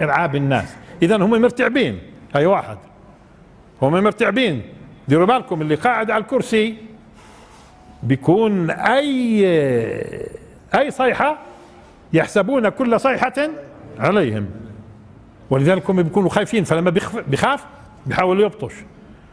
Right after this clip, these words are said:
ثم لما ب-، هو ليش بي-، بيصدروا مثل هذه القوانين؟ مشان يلقوا بالرعب في نفوس الناس. مشان الناس إيش؟ هو الحقيقة،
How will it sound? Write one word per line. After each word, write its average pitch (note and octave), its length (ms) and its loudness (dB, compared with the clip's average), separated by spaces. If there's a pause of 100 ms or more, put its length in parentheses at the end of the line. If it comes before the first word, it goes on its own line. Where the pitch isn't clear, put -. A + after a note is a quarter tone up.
(160)
ثم A3+ 300 2 (720)
لما C#3+ 200 4
ب-، D#3 220 -6
هو D#3 180 2
ليش B3+ 220 0
بي-، A3+ 200 0 (300)
بيصدروا E3+ 380 2
مثل D#3 180 0
هذه D#3+ 160 2
القوانين؟ C#3 480 0
مشان E3 300 0
يلقوا F#3+ 300 0
بالرعب D#3+ 500 2 (460)
في D3+ 140 2
نفوس E3 540 0 (760)
الناس. C#3 540 0
مشان G3+ 300 0
الناس G3 440 -2
إيش؟ B2 300 2 (800)
هو A#3 140 2
الحقيقة، D#3+ 680 -2